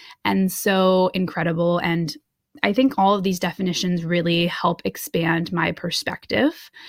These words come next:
And the reason that I think that all of these concepts are important is because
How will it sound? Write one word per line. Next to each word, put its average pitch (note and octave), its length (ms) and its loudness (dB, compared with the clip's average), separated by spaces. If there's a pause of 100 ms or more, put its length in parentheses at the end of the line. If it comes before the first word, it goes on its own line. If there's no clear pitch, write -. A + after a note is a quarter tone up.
(720)
And A#3 480 2
the B3 100 2
reason C#4 360 2
that F#4 100 0
I E4 120 0
think A#3 220 0
that G3 320 4
all F#3+ 160 4
of F#3 80 2
these F#3 220 0
concepts F3+ 460 -2
are F3 100 2
important - 600 -2
is G3 160 2
because F3+ 800 2